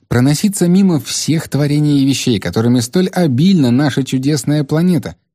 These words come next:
будто только тем и можно спастись от отчаяния и безумия, что носиться как угорелый».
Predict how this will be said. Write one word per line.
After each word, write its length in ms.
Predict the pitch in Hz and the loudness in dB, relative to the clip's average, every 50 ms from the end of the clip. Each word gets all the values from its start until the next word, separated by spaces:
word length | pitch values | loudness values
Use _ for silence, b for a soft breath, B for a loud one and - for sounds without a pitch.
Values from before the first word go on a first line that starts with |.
| _ _ _ | _ _ _
будто 500 | - 98 123 143 139 - - 139 139 127 - _ _ | -4 -2 0 0 -2 -2 -2 -2 -2 -2 -4 _ _
только 320 | - 156 156 139 - 151 117 | -2 0 0 0 0 -2 -4
тем 400 | - - - 139 165 143 104 98 | -4 -4 -2 0 2 2 2 4
и 60 | 101 | 4
можно 340 | 113 131 131 101 90 95 92 | 4 2 2 2 0 -2 -2
спастись 460 | - - 117 107 - - 127 - - | -2 -2 -4 -2 -2 -2 -2 -2 -2
от 160 | 110 98 - | -2 -2 -2
отчаяния 520 | 113 110 - - 143 135 113 104 107 110 | -4 -4 -2 -2 0 0 2 2 2 2
и 40 | 107 | 2
безумия, 500 | 98 123 117 110 160 208 190 131 92 - - _ _ | 2 2 2 2 2 2 2 0 -2 -4 -8 _ _
что 200 | - - - 151 | -10 -4 -2 0
носиться 540 | 147 143 135 117 - - 165 170 - 175 156 | 2 2 2 0 0 -2 -2 -2 -2 -4 -2
как 260 | 131 - 147 147 - | -2 -2 -4 -2 -2
угорелый». 600 | 185 185 175 190 185 175 165 123 98 78 - - | 0 0 0 2 2 2 2 0 0 -2 -4 -8